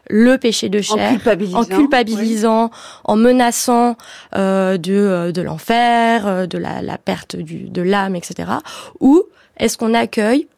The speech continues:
Speaker 1: on console, est-ce qu'on fait de la confession un lieu où on va, euh, accueillir le péché pour que la personne qui en ressort, elle se sente plus forte pour lutter ensuite. Et donc, il va y avoir cette sorte de, de nœud,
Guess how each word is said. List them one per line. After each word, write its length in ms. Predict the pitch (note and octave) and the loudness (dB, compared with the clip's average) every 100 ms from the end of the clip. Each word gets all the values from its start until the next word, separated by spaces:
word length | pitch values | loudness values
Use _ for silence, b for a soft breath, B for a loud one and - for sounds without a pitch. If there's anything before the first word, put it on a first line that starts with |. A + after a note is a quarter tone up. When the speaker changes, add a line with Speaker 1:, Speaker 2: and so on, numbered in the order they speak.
| - | -4
Speaker 1:
on 100 | A3 | -2
console, 520 | G#3+ G#3+ - A#3+ C#4 | -2 -4 0 2 2
est-ce 180 | G#3 - | 2 -2
qu'on 160 | A3 | -4
fait 300 | A3 B3 A#3+ | -2 0 0
de 240 | G3+ F#3+ F#3+ | -2 -6 -8
la 160 | - | -8
confession 560 | F#3 A#3+ A3 G3+ - D4+ B B B | -6 -4 -4 -6 -6 -10 B B B
un 160 | G3+ G#3 | -2 0
lieu 420 | G3+ B3+ C#4 E4 B B B | 2 4 4 2 B B B
où 200 | G#3+ G#3+ | -2 0
on 120 | G#3+ | 2
va, 340 | G#3 B3 C4 G#3+ | 2 4 2 0
euh, 120 | F#3+ B B B B - | -4 B B B B -4
accueillir 460 | C#4 C#4 C4 B3+ | -2 0 0 2
le 100 | A#3+ | 0
péché 340 | A3 A3+ G#3 C#4+ | 0 -2 -2 -4
pour 160 | B3+ | -4
que 80 | - | -4
la 140 | G#3 G#3+ | -2 -2
personne 400 | A3 - A#3+ A3 | -4 -2 -2 0
qui 100 | G#3 | -2
en 80 | |
ressort, 500 | G3 A#3 G#3+ A#3 C4+ | 0 0 0 0 0
elle 100 | A3+ | -2
se 120 | - F#3+ | -6 -6
sente 200 | G#3+ - | -8 -8
plus 280 | - C4+ | 0 2
forte 600 | D4+ C#4 E4 - - - B B B _ | 2 0 -2 -4 -10 -10 B B B _
pour 200 | - G#3+ | -4 0
lutter 320 | A#3 - D4 | 0 2 2
ensuite. 420 | B3+ G#3+ - - - _ _ _ _ _ - - | 2 0 -8 -14 -18 _ _ _ _ _ -14 -2
Et 100 | A3 | 2
donc, 200 | A#3 A3+ - | 2 0 -6
il 40 | |
va 80 | G3+ | -2
y 60 | A#3 | 0
avoir 180 | C4+ - | 0 -2
cette 200 | A#3 - | -4 -2
sorte 200 | C4 G#3 | -4 -2
de, 220 | G3+ F3+ B B B B B B | -4 -4 B B B B B B
de 140 | F#3 A3 | -2 2
nœud, 260 | A#3 D4 | 4 4